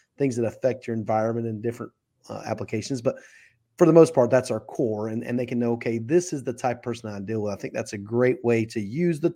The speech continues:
tool that you and I are suggesting is, is a tool. It's, and it's not just a one-off, "Okay, we're aware of, we've got our awareness of what behavior styles are." We, we wanna use the behavior styles to our advantage and, and have a competitive edge in someone else.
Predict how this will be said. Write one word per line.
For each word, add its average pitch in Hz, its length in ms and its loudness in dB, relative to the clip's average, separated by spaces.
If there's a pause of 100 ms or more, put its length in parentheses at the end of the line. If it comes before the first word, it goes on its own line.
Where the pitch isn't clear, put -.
tool 127 560 4 (320)
that - 120 -10
you 131 160 2
and 123 100 2
I 131 80 2
are 127 80 2
suggesting 107 560 -4
is, 98 140 -8
is 110 240 -8
a 104 60 -6
tool. 131 380 0
It's, - 140 -12 (100)
and 113 120 -6
it's 117 180 -12
not 131 260 -2
just 117 200 -10
a 107 60 -4
one-off, 117 680 2 (400)
"Okay, 123 400 2
we're 120 280 0
aware 113 460 0
of, 107 100 -2
we've 127 140 -2
got 131 140 0
our 107 160 0
awareness 120 680 0
of 113 120 -6
what 113 320 0 (240)
behavior 117 380 0
styles 98 420 -6
are." 95 200 -8 (280)
We, - 140 -8
we 123 120 -2
wanna 170 240 0
use 123 300 -2
the 117 80 -6
behavior 117 320 -2
styles 117 380 -2
to 131 120 -4
our 117 140 2
advantage 123 720 -2 (340)
and, - 120 -10
and 131 120 -2
have 160 140 2
a - 40 -2
competitive 180 460 4
edge 190 260 2
in 120 100 -4
someone 156 280 -4
else. - 380 -8